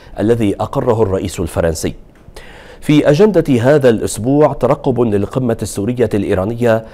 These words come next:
بين الرئيسين بشار الأسد وإبراهيم رئيسي بعد غد الأربعاء، فيما اتجهت الأنظار اليوم إلى لقاء عمان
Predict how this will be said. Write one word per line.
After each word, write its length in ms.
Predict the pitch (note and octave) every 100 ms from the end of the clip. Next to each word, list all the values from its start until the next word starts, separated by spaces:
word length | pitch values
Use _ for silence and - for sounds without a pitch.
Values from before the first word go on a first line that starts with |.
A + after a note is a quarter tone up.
| - -
بين 260 | B2 G#2+
الرئيسين 640 | G2 G2 F#2+ - A2+ D#2+ -
بشار 460 | F2+ F#2 - B2 G#2
الأسد 500 | F#2+ - G#2 E2+ -
وإبراهيم 680 | F#2+ F2+ F2+ F#2 F2+ B2+ G#2
رئيسي 520 | G2 A2+ C3 - G#2+ - - -
بعد 280 | B2+ G#2 G2
غد 400 | F#2+ E2 A2 A2
الأربعاء، 680 | G2+ D#2 F2+ F#2 G2 F#2 - - - - -
فيما 280 | C3 G#2+ E2+
اتجهت 600 | - G#2 B2+ D3 C#3 A#2
الأنظار 640 | G2 G2+ F#2+ G#2+ A#2 A2
اليوم 380 | D#2+ F#2+ A#2 G#2+
إلى 240 | G2+ G2+
لقاء 440 | F2+ F2+ B2+ A#2+
عمان 420 | E2+ F#2 G#2+ F2